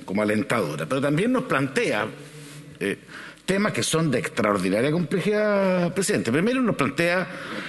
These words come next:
que una de las misiones del Banco Central más complejas, que es mantener,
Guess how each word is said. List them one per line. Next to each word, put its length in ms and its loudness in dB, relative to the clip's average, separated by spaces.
que 120 2
una 80 4
de 60 4
las 80 4
misiones 380 2
del 120 4
Banco 240 2
Central 580 0
más 180 2
complejas, 500 2
que 120 0
es 40 4
mantener, 720 0